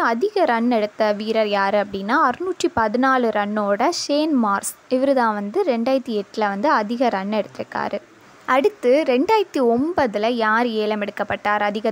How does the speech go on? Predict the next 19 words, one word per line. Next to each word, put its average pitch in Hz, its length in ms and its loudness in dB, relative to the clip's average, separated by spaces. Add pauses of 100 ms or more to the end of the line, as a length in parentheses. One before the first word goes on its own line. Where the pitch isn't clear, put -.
தொகைக்கு 208 440 -2
அப்படின்னு 196 360 -6
பார்த்தா, 196 320 0 (460)
ஆண்ட்ரியூ 311 420 2
ஃப்ளின்னப், 226 560 -2 (520)
அவர் 262 200 0
வந்து 262 220 2
ஒரு 240 80 2 (100)
பவுலர். 220 480 2 (720)
அதுக்கப்புறம் 277 500 0 (120)
கெவின் 392 420 0
பீட்டர்சன், 214 640 -2 (540)
இவங்க 311 240 0
ரெண்டு 226 200 0
பேரும் 247 280 2
ஏலம் 220 200 0
எடுக்கப்பட்டிருக்காங்க. 202 800 -2 (340)
ஏழரை 339 360 4 (120)
கோடிக்கு 214 400 0